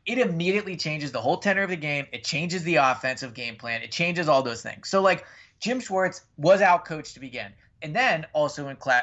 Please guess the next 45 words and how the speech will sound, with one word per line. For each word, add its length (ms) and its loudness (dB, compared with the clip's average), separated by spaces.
in 120 -10
classic 360 -2
Jim 200 -10
Schwartz 260 -10
fashion, 400 -4
he, 120 -4
like, 200 4
kind 200 2
of 80 -12
picked 200 -8
it 80 -4
up 140 -4
a 40 -12
little, 180 -10
right? 240 2
I 60 2
mean, 120 -4
you 60 -8
give 200 0
up 100 4
the 80 -6
two 220 -8
touchdowns, 600 0
and 80 -4
then 100 4
after 300 2
that, 320 4
the 80 -14
Giants 440 -6
punt, 300 -6
punt, 240 -4
downs. 500 -2
Uh, 220 2
they 80 -4
score 240 0
a 40 -2
touchdown, 460 0
but 120 -6
then 220 -6
punt, 280 0
punt. 280 -4
So, 160 0
like, 240 4
they 140 -2
did 380 0